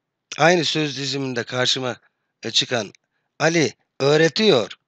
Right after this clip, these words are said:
e, efendim, ya da öğretmenlik yapıyor cümlesinde yüklemimiz öğretiyor, e, fiil soylu ve, e, çekime girmiş ve, e, belli bir kipte gelmiş.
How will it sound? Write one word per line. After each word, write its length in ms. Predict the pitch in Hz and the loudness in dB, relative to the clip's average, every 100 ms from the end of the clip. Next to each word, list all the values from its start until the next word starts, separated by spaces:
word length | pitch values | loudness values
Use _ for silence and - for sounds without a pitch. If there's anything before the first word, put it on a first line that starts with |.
| _ _ _ _ _ _ _ - | _ _ _ _ _ _ _ -20
e, 200 | - 117 | -12 -8
efendim, 460 | 113 110 101 92 | -8 -10 -12 -8
ya 140 | 131 143 | -4 -2
da 40 | |
öğretmenlik 540 | 139 151 - 190 196 | 0 0 0 0 0
yapıyor 480 | 175 120 117 101 90 _ _ _ _ - | 0 0 -2 -8 -10 _ _ _ _ -8
cümlesinde 520 | 160 190 165 135 113 | -2 0 0 -2 -4
yüklemimiz 580 | 135 165 165 147 131 120 | -6 -4 -2 0 -2 -2
öğretiyor, 680 | 139 147 151 202 180 208 _ _ _ _ _ _ - | 0 0 0 0 0 -2 _ _ _ _ _ _ -10
e, 340 | 123 123 123 113 | -6 -4 -6 -6
fiil 380 | 123 156 214 | -2 2 2
soylu 560 | 202 165 160 156 196 240 _ _ _ - | 0 -2 -2 0 -2 -2 _ _ _ -12
ve, 360 | 120 147 151 139 _ _ _ - - | -2 2 2 0 _ _ _ -12 -10
e, 220 | 117 113 | -8 -4
çekime 460 | 107 123 127 151 196 | -2 -2 -2 0 2
girmiş 480 | 202 196 208 208 - _ _ | 4 2 2 -4 -8 _ _
ve, 280 | 127 160 190 - _ _ _ _ - | -2 0 0 -6 _ _ _ _ -14
e, 260 | 113 113 110 95 | -10 -8 -10 -6
belli 240 | 117 139 160 | -2 0 0
bir 80 | 180 | -2
kipte 340 | 170 147 196 | -4 2 4
gelmiş. 520 | 202 202 208 208 - | 6 4 4 -2 -4